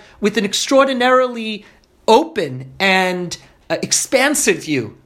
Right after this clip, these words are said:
of what fits into Avodat Hashem, into the service of God.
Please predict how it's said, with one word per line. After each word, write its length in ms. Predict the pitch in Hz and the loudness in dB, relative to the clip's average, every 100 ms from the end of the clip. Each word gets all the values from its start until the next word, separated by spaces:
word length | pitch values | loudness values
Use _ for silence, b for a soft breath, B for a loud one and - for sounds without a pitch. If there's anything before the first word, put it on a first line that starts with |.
| _ | _
of 300 | 202 180 175 | 0 0 0
what 220 | 202 240 | 0 0
fits 400 | - - 269 - | -2 -2 0 0
into 680 | 254 240 202 - 226 196 190 - | 0 0 -2 -4 -2 0 -2 -2
Avodat 540 | 180 165 208 220 220 220 | 0 2 2 4 2 0
Hashem, 360 | 190 - 190 170 | -4 -2 -2 -4
into 200 | 160 175 | -8 -6
the 80 | |
service 420 | 165 202 190 190 170 | -2 0 0 -4 -6
of 120 | 131 | 0
God. 340 | 156 117 - | 2 0 -4